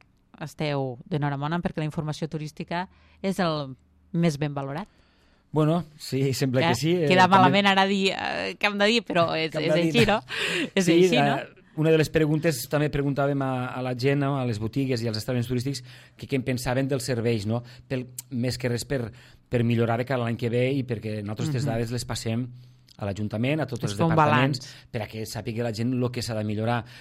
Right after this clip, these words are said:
Speaker 2: Eh, hem de ser crítics, hem de saber allí on fallem per intentar, pues, l'any que ve, pues, eh, fer incidència en estos sectors i, bueno, pues, si, eh,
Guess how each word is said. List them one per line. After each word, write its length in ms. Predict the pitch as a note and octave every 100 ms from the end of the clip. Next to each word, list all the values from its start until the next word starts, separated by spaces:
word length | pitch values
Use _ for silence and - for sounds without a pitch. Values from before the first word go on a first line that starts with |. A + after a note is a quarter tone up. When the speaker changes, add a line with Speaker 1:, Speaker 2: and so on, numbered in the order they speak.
| - _ -
Speaker 2:
Eh, 440 | A#2+ A2+ A2 G#2+ G#2
hem 100 | G#2
de 80 |
ser 160 | - G#2+
crítics, 500 | B2 C3 C3+ C#3 -
hem 140 | B2+ A2+
de 60 |
saber 640 | - G#2+ A2 G#2+ A#2 A2 G#2+
allí 200 | G#2+ G#2
on 100 | A2
fallem 420 | G#2+ A2 A#2 C3+ B2+ - - -
per 140 | A#2+ A2+
intentar, 580 | A2+ A2 A2 A2 A2+ G#2
pues, 420 | B2 A#2 G2+ -
l'any 200 | A2+ G#2
que 120 | A#2
ve, 100 | G#2+
pues, 360 | G#2 A#2+ A#2 A#2
eh, 300 | A2+ A2 A2
fer 140 | G#2+ A#2
incidència 540 | A2+ B2 A2 G#2+ B2 A#2+
en 60 |
estos 200 | A2 G#2+
sectors 300 | A2 F#2+ A#2
i, 40 | A2
bueno, 160 | A2+
pues, 160 | G#2 G2
si, 160 | - A2 A2 - - - - _ -
eh, 420 | - A2+ A2 G#2+